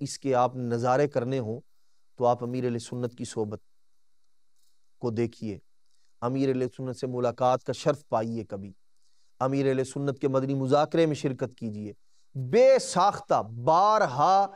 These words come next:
میں نے بھی دیکھا اور مدنی چینل کے ناظرین آپ نے بھی دیکھا ہوگا، جیسے ہی زیارت ہوتی، کوئی اللہ تبارک تعالیٰ کے دیگر اور اولیاء بھی ہیں، اور جو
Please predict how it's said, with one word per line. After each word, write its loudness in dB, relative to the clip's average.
میں 4
نے 6
بھی 0
دیکھا 2
اور 4
مدنی 0
چینل -2
کے -2
ناظرین 0
آپ 2
نے -4
بھی -6
دیکھا -6
ہوگا، -8
جیسے 2
ہی -4
زیارت 2
ہوتی، -6
کوئی -4
اللہ 2
تبارک 0
تعالیٰ 0
کے -2
دیگر 4
اور 4
اولیاء 4
بھی -2
ہیں، -4
اور 2
جو 0